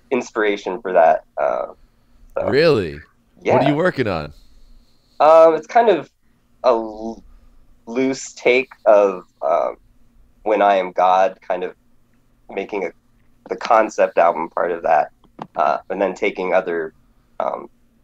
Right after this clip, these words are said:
Speaker 1: things that you've come up with from Son of the Morning and Children of Fire, uh, to build out the world. And,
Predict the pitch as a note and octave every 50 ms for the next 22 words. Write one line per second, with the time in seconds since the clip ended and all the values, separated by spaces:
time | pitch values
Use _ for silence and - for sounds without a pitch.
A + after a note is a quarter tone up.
0 | _ _ _ _ _ _ - - _ - G2 F#2 F#2+ F2+ G2 F#2 D2+ D2+ D2 -
1 | - - F2+ F2+ F2 - - F2+ E2 - - - D2+ D2+ D2+ - - F2 E2+ E2+
2 | - D#2+ D2+ D2 D#2 D#2 D#2 D2+ D#2 D#2 D2+ - - - - - D2+ D2 C#2+ C#2
3 | C#2 C#2+ - - C#2+ C2+ C2 C2+ B1 C2+ - - - - - - _ - - -
4 | - - - - - F#2+ F2 E2+ E2+ E2 D#2+ D#2 - - E2+ E2 D#2+ D#2 D#2 D#2
5 | D2+ - D2 C#2 C2+ C2 -